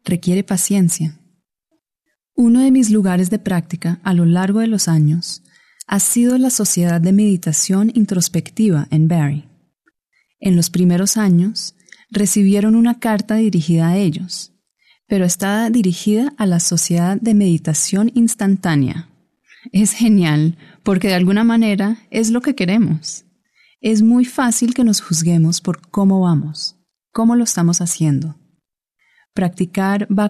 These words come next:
contra la esencia de nuestro condicionamiento.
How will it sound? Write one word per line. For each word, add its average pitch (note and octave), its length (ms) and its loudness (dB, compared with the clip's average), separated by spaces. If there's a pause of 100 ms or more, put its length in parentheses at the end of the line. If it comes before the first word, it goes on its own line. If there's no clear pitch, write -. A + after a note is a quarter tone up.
(140)
contra A3+ 420 0
la A#3+ 100 0
esencia G3+ 540 -2
de A3 40 2
nuestro F#3+ 320 0
condicionamiento. D3+ 880 0